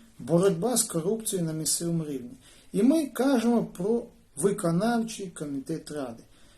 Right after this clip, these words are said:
який є першою ланкою складової корупції на місцях. І з урахуванням всього вище зазначеного, про що ми сказали в попередніх частинах,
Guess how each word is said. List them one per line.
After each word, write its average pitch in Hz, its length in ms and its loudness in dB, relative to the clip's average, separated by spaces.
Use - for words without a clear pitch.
який 220 380 6
є 208 340 6
першою 196 600 6
ланкою 170 640 2
складової 180 840 2
корупції 160 640 -2
на 143 60 -6
місцях. - 460 -8
І 190 80 0
з 185 100 6
урахуванням 277 680 10
всього 220 520 6
вище 185 420 2
зазначеного, 165 720 0
про 160 180 -4
що 196 180 0
ми 175 120 2
сказали 160 440 0
в 139 80 -8
попередніх 156 640 -2
частинах, - 480 -6